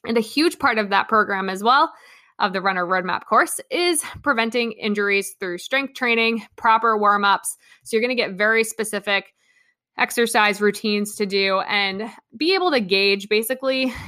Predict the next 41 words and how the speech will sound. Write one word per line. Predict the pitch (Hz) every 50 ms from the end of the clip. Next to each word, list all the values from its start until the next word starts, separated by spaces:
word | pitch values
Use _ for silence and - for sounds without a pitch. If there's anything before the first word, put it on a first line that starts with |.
| -
you | - 214
know, | 202 196 196 - -
how | - - 247
to | 269 285
progress | 269 - 233 202 185 185 180 185 190 -
this | - 220 214 214 - -
from | - 202 190 190
where | 196 196 202 226
you're | 262 254 247
currently | - - - 208 202 196 - - - 185 180 -
at. | - 170 175 - -
And | - - _ - - - _ -
you're | 185 180
gonna | 185 190 190 185
be | 202 208
able | 208 196 202 190
to | 196
join | 190 175 - 196 196 196
the | 196
community | 196 - 202 202 233 302 339 359 294 320 302
of | 269 262 233
runners | 247 233 226 226 226 233 233 226 -
who | - 214 214
have | 196 202 185 - -
taken | - 240 240 233 247 233
this | 220 214 208 -
journey | - 214 208 196 196 190 196 190 185
and | - - 196
applied | 190 180 - - 190 190
it | 196 185 -
to | -
themselves | 196 185 185 185 - 196 180 175 175 175 175 - -
and | 202 202 185
gotten | 185 185 - 208 196
P | 180 - - 190 185
Rs | 214 247 247 247 247 240 247 240 - - -
and | 202 190 190 190 185
prevented | 190 185 185 180 175 175 170
injuries | - 185 190 190 185 185 185 185 185 185 185 - - _ _ - _ _ _ -
and | 202 185 180
prevented | - 196 180 185 180 185 - 190 185 180 180 -